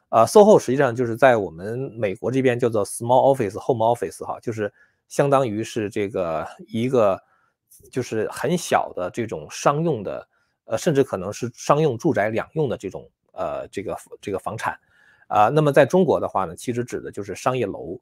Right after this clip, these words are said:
呃，但是这个商业楼的话呢，在中国哈，就是本来在这个中国经济蓬勃发展的时候，有很多人他可能会去租这个写字楼，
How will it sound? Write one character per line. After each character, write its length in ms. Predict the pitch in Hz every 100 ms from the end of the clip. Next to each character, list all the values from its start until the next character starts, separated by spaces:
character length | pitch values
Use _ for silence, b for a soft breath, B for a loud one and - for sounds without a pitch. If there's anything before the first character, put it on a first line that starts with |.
| b b b b _
呃， 360 | 113 107 95 - _ _ _ -
但 160 | 160
是 140 | 147 143
这 120 | 151
个 200 | 120 120
商 180 | - 185
业 80 |
楼 220 | 123 76 123
的 60 |
话 180 | 120 110
呢， 120 | 87
在 160 | - 117
中 240 | - 165
国 200 | 131 80
哈， 160 | 76 78
就 120 | -
是 200 | 101 98 87 82
本 120 | - 104
来 380 | 92 117 123 -
在 160 | 135 117
这 100 | 113
个 80 |
中 160 | 104 147
国 100 | 117
经 160 | 113 123
济 120 | 104
蓬 240 | - 120
勃 100 | 120
发 180 | 117 131
展 160 | 117 87
的 120 | 87
时 100 | 95
候， 140 | 98
有 100 | 101
很 220 | 110 101
多 120 | 110 113
人 160 | 104
他 140 | 104 113
可 160 | -
能 100 | 92 90
会 160 | 113
去 100 | -
租 300 | 98 - 151
这 100 | 147
个 80 | 104
写 140 | -
字 140 | - 87
楼， 200 | 76 -